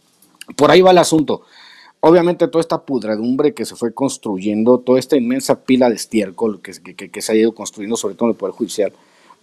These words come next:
pues vamos a tardar un montón de años en limpiarlo. ¿Por qué? Porque, pues, ellos crearon las leyes a su modo. El problema es cuando tú, eh, eh, eh, creas la, un marco legal a, a modo para que no te puedan perseguir, y ese es, ese es el, ese es, digamos, el, el, el, el, el,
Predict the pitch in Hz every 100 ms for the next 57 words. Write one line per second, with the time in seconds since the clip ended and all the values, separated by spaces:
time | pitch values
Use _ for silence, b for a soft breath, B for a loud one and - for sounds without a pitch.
0 | - 208 151 160 156 127 120 135 143 135
1 | 143 135 135 135 123 107 95 131 147 123
2 | 95 92 143 143 110 98 95 104 156 165
3 | 156 151 165 127 147 151 135 104 120 151
4 | 104 - 104 117 143 170 165 160 131 104
5 | - 135 147 147 110 101 90 b b b
6 | b - 95 92 - _ - 104 95 95
7 | - - 123 139 139 120 107 110 135 135
8 | 131 139 110 120 131 110 - 107 113 131
9 | 143 113 104 107 110 120 123 123 120 -
10 | 131 143 147 110 117 127 - 139 - 123
11 | 113 139 - 110 - b b b 135 160
12 | 147 131 127 143 143 110 95 104 95 107
13 | 92 95 - 104 90